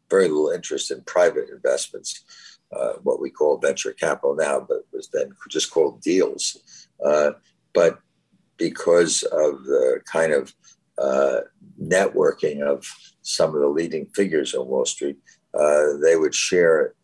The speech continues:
deals around with each other, and no one knew anything about what they were doing, but they would occasionally, from time to time, go into a deal. And, uh, it, as I used to say, it got put in the filing cabinet. No one paid attention.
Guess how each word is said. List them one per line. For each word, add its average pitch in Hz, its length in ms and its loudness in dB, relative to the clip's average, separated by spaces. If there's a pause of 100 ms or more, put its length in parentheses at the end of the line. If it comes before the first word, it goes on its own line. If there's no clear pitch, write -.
(200)
deals 76 460 -2
around 71 420 -8
with 69 140 -2
each 71 200 -8
other, 73 280 2
and 67 220 -8 (120)
no 85 140 4
one 82 200 2
knew 76 180 2
anything 80 380 2
about 67 280 0
what 71 180 0
they - 80 2
were 71 160 0
doing, 101 400 2 (500)
but 78 240 0
they 80 140 4
would 73 180 0
occasionally, 73 720 -4 (460)
from 69 140 -14
time 73 220 -4
to 67 120 -8
time, 69 300 -2
go 69 180 2
into 73 340 0
a 65 60 0
deal. 71 440 2 (300)
And, 76 340 2
uh, 76 160 4 (640)
it, - 200 0 (400)
as 76 100 -4
I 80 120 6
used 80 180 2
to - 60 -8
say, 82 180 2
it 73 100 -2
got - 180 0
put - 140 2
in - 60 -14
the 69 180 -6
filing 92 360 4
cabinet. 71 420 -2
No 80 140 2
one 76 140 -4
paid 80 220 2
attention. - 540 -6